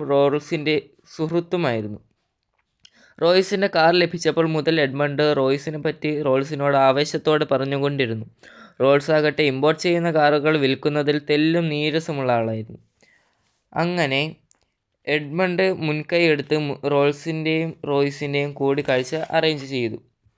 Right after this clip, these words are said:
പിന്നീട് നടന്നത് ചരിത്രം. റോൾസും റോയ്സും ചേർന്ന് മോട്ടോർ നിർമ്മാണത്തിലെ വമ്പൻ കുതിച്ചുചാട്ടം നടത്തുകയായിരുന്നു. അവർ തമ്മിൽ വലിയ പ്രായവ്യത്യാസമുള്ളതുപോലെ വിദ്യാഭ്യാസത്തിലും വലിയ അന്തരമുണ്ടായിരുന്നു.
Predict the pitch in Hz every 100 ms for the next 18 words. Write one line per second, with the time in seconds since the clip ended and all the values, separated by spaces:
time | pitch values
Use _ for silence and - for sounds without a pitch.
0 | _ _ _ _ _ - 156 156 175 185
1 | 180 147 127 127 127 139 - 120 113 -
2 | 110 - _ _ _ _ _ _ _ 143
3 | 147 151 - 160 156 147 147 151 143 135
4 | 135 135 131 131 160 160 151 156 151 156
5 | 156 147 143 143 156 156 147 143 170 151
6 | 131 143 143 120 113 113 107 101 - _
7 | _ _ _ _ 143 160 175 170 180 160
8 | 156 170 156 139 147 143 160 156 165 151
9 | - - 143 139 139 135 123 123 135 135
10 | 117 143 147 147 151 139 151 143 143 156
11 | 143 117 123 110 101 104 -